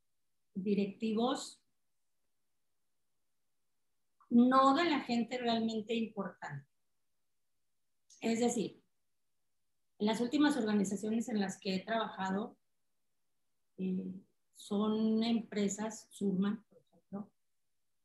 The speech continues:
este, pues es la primera vez que le dan la dirección de administración y finanzas a una mujer. Pero antes de eso, pues tuvo un director y antes de eso un familiar. Entonces, digamos que,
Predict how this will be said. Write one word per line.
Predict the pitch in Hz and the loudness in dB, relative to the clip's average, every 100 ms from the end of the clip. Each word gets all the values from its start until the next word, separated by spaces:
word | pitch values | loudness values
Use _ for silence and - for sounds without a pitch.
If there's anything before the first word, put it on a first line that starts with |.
| _ | _
este, | 180 175 165 - _ 180 170 - - - _ | -4 -4 -6 -16 _ -10 -10 -12 -20 -20 _
pues | 190 | -2
es | 214 | 2
la | 240 240 | 2 4
primera | 214 208 214 | 2 4 2
vez | 226 226 | 0 -2
que | 226 | -2
le | 214 | 0
dan | 196 196 196 | 0 -2 0
la | 202 | 0
dirección | 190 185 190 | -2 -2 -4
de | 185 | -2
administración | 196 190 185 190 190 | -2 -6 -12 -6 -4
y | |
finanzas | 190 190 180 196 190 - _ _ _ _ - | -2 -4 -4 -8 -12 -16 _ _ _ _ -8
a | 185 | -2
una | 180 | 0
mujer. | 190 - 302 - _ _ _ _ _ _ _ _ _ _ _ | 0 -2 -10 -14 _ _ _ _ _ _ _ _ _ _ _
Pero | 220 208 214 208 - | 0 2 2 -2 -2
antes | 214 247 240 | -2 0 0
de | 247 | 0
eso, | - 247 | 0 -4
pues | 214 - | -10 -8
tuvo | 220 | -2
un | 240 | 0
director | 240 233 233 233 | 2 0 -2 0
y | |
antes | 226 226 226 | 0 0 -4
de | |
eso | 220 240 | -4 -4
un | |
familiar. | 214 247 269 320 208 | -2 -2 0 0 0
Entonces, | 185 202 214 | -4 -6 -8
digamos | 214 208 208 233 - | -6 -4 -4 -4 -6
que, | 220 208 170 - | -2 0 -2 -6